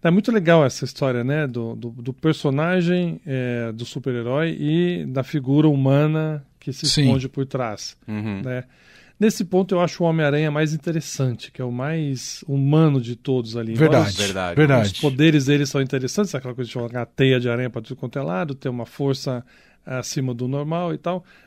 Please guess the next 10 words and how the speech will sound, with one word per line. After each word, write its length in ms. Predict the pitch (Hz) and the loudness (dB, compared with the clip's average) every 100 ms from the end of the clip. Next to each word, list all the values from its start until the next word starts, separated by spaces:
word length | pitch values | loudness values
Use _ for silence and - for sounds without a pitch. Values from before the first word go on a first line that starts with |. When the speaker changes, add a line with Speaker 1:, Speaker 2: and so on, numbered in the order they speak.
| - | -2
Speaker 1:
mas 180 | 170 170 | 0 2
dos 200 | 202 - | 0 0
super-homens, 880 | 208 180 175 160 160 170 175 175 - | -2 0 2 2 2 2 0 -2 -2
dos 160 | 147 | -6
super-heróis, 680 | 139 156 151 139 139 160 160 | -2 0 2 2 2 2 2
acho 200 | 160 - | -2 -2
que 80 | 165 | -2
é 20 | |
o 60 | 147 | -2
mais 480 | 143 160 175 - | 0 -2 -2 -6